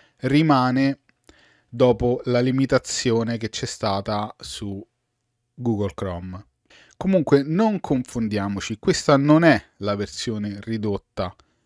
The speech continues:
del mitico uBlock Origin, è un'estensione separata pensata per essere più leggera, veloce e compatibile con i nuovi standard di Google. Infatti, con l'arrivo del Manifest V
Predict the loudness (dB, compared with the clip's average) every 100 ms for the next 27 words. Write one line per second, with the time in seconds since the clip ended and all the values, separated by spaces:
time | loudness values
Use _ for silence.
0 | _ _ _ -6 0 0 0 -2 -6 -4
1 | -2 -2 -4 -4 -2 -2 -4 -6 -2 -2
2 | -4 -6 -6 -6 -10 -8 -8 -8 _ -2
3 | 0 0 -2 -2 -4 0 0 2 0 -4
4 | -4 2 4 4 2 2 0 0 -2 0
5 | 2 0 2 0 0 -2 -4 -6 -4 -4
6 | -4 -8 -2 2 4 2 2 -2 0 -2
7 | -4 -8 -20 -20 _ -8 4 6 6 4
8 | 0 0 0 -2 -8 -6 -6 2 2 4
9 | 0 2 2 0 0 0 2 2 2 0
10 | -2 -4 -2 -2 -4 -6 -6 2 6 6
11 | 4 0 -2 -10 _ _ -2 -2 2 4
12 | 2 0 -2 0 -2 0 0 0 0 -2
13 | -4 -4 -2 -2 -2 -6 -8 -8 -6 -6
14 | -8 -10